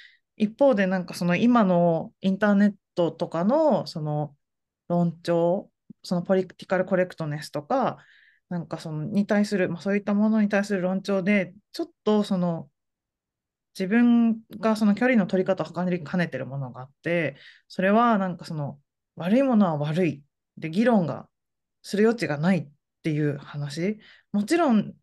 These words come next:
ね、そういったことあるとは思うわけ。もう今更それはさあ、なんかそれが悪いかどうかをさ、話し合うっていうのはやめようよっていうことはもちろん世の中にあると思うんだけど、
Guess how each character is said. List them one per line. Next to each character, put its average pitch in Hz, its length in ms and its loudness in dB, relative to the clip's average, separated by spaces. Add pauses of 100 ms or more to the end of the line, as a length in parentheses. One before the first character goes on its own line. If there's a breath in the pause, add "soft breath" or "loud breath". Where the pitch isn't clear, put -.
ね、 165 100 -8
そ 247 180 0
う 294 40 2
い - 20 -12
っ 294 40 -14
た 294 80 -8
こ - 80 -4
と - 160 -2
あ 262 80 4
る 311 140 0
と 175 80 0
は 147 60 2
思 160 240 0
う 160 40 -4
わ 147 80 -4
け。 131 220 -12
も 151 140 -6
う 151 40 0
今 190 280 2
更 339 260 0
そ 311 100 0
れ 277 120 4
は 269 220 0 (640 loud breath)
さ 233 320 2
あ、 185 40 2
な 175 120 0
ん 170 80 -2
か 143 120 -4
そ - 100 -4
れ 262 120 4
が 294 100 2
悪 233 240 6
い 285 60 0
か 180 120 -2
ど 170 140 0
う 170 40 -10
か 139 80 -4
を 143 60 -2
さ、 156 200 -6
話 170 300 -4
し 262 60 2
合 262 120 4
う 247 60 2
っ 233 40 -2
て 190 180 -8
い 147 60 0
う 143 40 -8
の 139 60 -10
は 135 40 -8
や 139 120 -8
め 214 120 4
よ 302 80 2
う 285 40 4
よ 196 100 2
っ 185 40 -16
て 190 80 -4
い - 20 0
う 185 40 -10
こ 208 80 -4
と 170 80 -2
は 151 60 -2
も 185 120 -2
ち 330 100 -2
ろ 349 60 2
ん 247 40 4
世 196 60 2
の 196 60 0
中 202 160 2
に 151 60 0
あ 156 80 0
る 180 120 -2
と 156 80 0
思 156 240 0
う - 20 2
ん 185 60 -2
だ 175 80 -4
け 135 140 -14
ど、 147 300 -4